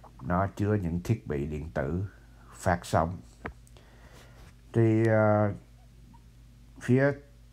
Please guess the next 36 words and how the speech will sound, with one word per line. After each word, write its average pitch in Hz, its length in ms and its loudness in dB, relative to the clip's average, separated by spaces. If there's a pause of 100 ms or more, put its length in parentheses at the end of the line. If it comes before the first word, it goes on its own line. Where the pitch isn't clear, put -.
(1120)
tình 101 240 4
báo 113 340 4
quân 110 160 0
sự 85 300 0
của 104 160 -2
phương 104 240 0
Tây 95 380 2 (760)
sau 101 340 0
khi 98 300 0
mà 92 240 0
nhận 85 480 -2
được 92 220 -2
những, 90 380 -4
à, 98 500 -2 (600)
quả 82 280 -4
rocket 113 460 0
này 85 400 -2
thì 85 100 -2
họ 85 160 -4
tìm 85 320 -4
cách - 240 -4
giải 80 200 -2
mã, 87 360 -2
thưa 85 140 -2
quý 87 100 -2
vị. 90 200 -4 (1400)
Thì 92 200 0
có 110 140 2
thể 101 160 2
nói 104 340 2
là 92 160 6
họ 80 240 2
đã 82 160 2
giải 87 260 0
mã 87 240 2
được. 85 300 -2